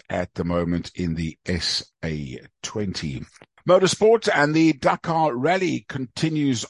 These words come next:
on over the weekend, and Sebastian Loeb is moving to within striking distance of the leader, Carlos Sainz. That's the father of the racing driver, Formula One racing driver, as Ricky Brabeck tightened his grip on the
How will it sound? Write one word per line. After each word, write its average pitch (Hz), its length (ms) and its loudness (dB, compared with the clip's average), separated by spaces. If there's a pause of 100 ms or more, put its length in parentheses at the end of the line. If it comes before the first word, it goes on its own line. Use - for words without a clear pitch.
on 156 520 2 (120)
over 131 500 0
the 117 160 -4
weekend, 131 800 -2 (120)
and 123 640 0
Sebastian 120 720 -2
Loeb 120 640 4 (420)
is 113 220 -4
moving 135 300 0
to 127 120 -6
within 117 220 -2
striking 147 460 -6
distance 131 580 -4
of 120 360 2
the 113 200 0
leader, 135 400 -2
Carlos 135 320 -2
Sainz. - 640 -2 (100)
That's 101 260 -12
the 92 100 -16
father 117 580 0
of 85 300 -6
the 87 120 -6
racing 87 580 -2
driver, 76 360 -4
Formula 90 220 -2
One 120 200 0
racing 85 360 -2
driver, 90 440 0
as 104 300 0
Ricky 120 380 -4
Brabeck 135 400 0
tightened 101 340 -4
his 92 160 -4
grip - 260 -2
on 104 140 -2
the 110 120 0